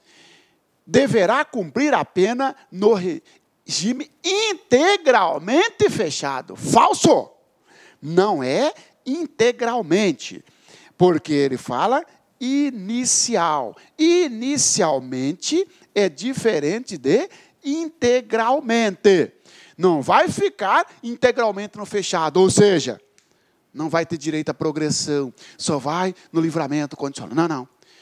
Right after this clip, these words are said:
Não é integralmente, porque ele fala iniciará. Então, inicialmente fechado. Cuidado.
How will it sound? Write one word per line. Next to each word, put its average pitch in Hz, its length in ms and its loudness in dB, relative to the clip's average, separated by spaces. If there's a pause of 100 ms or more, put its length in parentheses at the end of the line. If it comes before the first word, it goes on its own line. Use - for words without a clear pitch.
(260)
Não 123 260 -4
é 208 360 0
integralmente, 151 1120 -6
porque 147 260 -2
ele 170 120 0
fala 139 380 -4 (440)
iniciará. 320 1000 -2 (280)
Então, 175 460 0 (280)
inicialmente 185 1500 -6 (140)
fechado. 120 560 -4
Cuidado. 120 540 -6